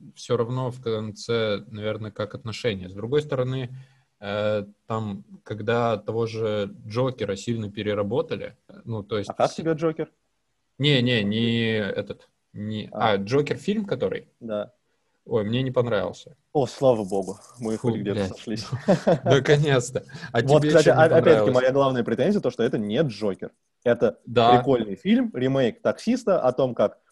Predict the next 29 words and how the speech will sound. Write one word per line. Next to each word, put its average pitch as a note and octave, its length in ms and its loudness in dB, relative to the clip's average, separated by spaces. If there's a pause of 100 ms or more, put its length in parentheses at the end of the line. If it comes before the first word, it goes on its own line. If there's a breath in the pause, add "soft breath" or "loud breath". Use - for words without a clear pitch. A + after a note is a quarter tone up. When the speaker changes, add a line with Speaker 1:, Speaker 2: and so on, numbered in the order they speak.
(200)
Speaker 2:
общество C3 380 0
сводит, A2+ 500 -4
э, G#2 200 -4
человека G#2+ 380 -4
с - 120 -14
ума, A3 320 2
о C#3 60 -4
том, G#2 160 -6
как - 160 -12
он G#2 140 -4
вс-, - 280 -20
встает A2 320 -2
на G#2 100 -4
путь G#2 300 -12
маньяка C3+ 380 -2
и - 20 -6
так A#2+ 120 -4
далее, A3 240 0 (120)
но B2+ 240 -4
это F#3+ 300 0
не C3+ 340 -2
преступный A#2+ 680 -6
принц A3+ 360 -2
Готэма, A2 540 -2 (120)
это G#2+ 220 -6
не A#2+ 260 -6 (100)
он. G2 360 -6
Speaker 1:
Да, D3+ 580 -4
наверное, B2 800 -4